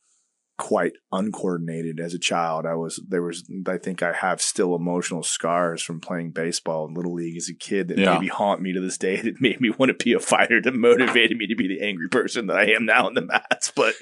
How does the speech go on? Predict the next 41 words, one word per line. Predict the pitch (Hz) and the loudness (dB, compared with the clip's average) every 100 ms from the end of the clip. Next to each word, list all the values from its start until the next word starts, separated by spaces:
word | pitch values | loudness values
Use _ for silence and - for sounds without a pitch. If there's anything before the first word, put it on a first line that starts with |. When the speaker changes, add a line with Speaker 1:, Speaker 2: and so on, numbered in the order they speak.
| - | 0
Speaker 2:
Did | 151 139 | 4 6
you | 151 | 6
take | 156 147 | 8 8
to | 143 | 8
wrestling | 135 139 - 151 | 8 8 8 6
right | 139 135 139 | 8 8 10
away, | 131 131 139 | 10 10 10
or | 117 | 8
did | 101 92 | 6 4
you | 104 104 | 4 8
have | 107 98 | 8 8
an | 98 | 6
initial | 95 101 - | 6 4 2
period | - - 98 95 | 2 6 8 10
of | 92 87 | 8 6
the, | 90 90 | 4 2
the | 92 | 2
contact | - 98 95 90 87 - | 4 6 6 6 4 2
being | 87 90 85 | 2 4 4
an | |
issue | 85 85 85 | 2 0 -2
for | 73 87 | -2 -2
you? | 78 78 | -2 0
'Cause, | 98 85 - - - - | 2 2 2 -4 -18 2
'cause | 135 113 | 6 8
that's | 165 175 | 8 8
another | 147 143 156 | 8 8 8
thing | 131 98 | 6 4
for | 90 | 2
people | 92 147 143 | 2 4 4
who | 127 | 6
aren't | 117 110 | 8 8
used | 101 104 - | 6 4 2
to | - | 0
being | 90 95 90 87 - _ _ _ _ _ _ _ | 2 4 4 2 -6 _ _ _ _ _ _ _
choked | - 107 - | 4 6 6
out | 104 98 90 92 - | 6 8 8 6 4
or | 95 | 0
having | 101 98 95 95 | 4 4 4 4
their | 92 85 | 2 2
joints | 92 98 95 - | 2 4 4 2